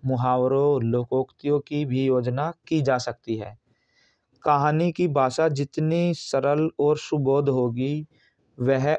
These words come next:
उतनी ही प्रभावशाली होगी। मुंशी प्रेमचंद की कहानियाँ इसी तथ्य को चरितार्थ करती हैं। अब हम बात करते हैं कहानी की विशेषता क्या होती है।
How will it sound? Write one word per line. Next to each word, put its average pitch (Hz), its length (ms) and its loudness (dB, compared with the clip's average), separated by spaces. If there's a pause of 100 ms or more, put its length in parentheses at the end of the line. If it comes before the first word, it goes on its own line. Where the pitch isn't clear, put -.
उतनी 151 440 0
ही 147 200 0
प्रभावशाली 123 880 0
होगी। 104 540 -6 (1300)
मुंशी 156 520 0
प्रेमचंद 147 580 2
की 160 120 2
कहानियाँ 127 760 -2 (100)
इसी 175 280 0
तथ्य 143 460 -2
को 147 340 0 (300)
चरितार्थ 135 600 0
करती 139 500 -4
हैं। 104 340 -10 (2500)
अब 156 160 0
हम 165 240 0
बात 143 240 0
करते 131 340 -2
हैं 160 160 -2
कहानी 131 420 -2
की 170 200 -2
विशेषता 139 580 0
क्या 143 180 -2
होती 107 300 -4
है। 98 300 -10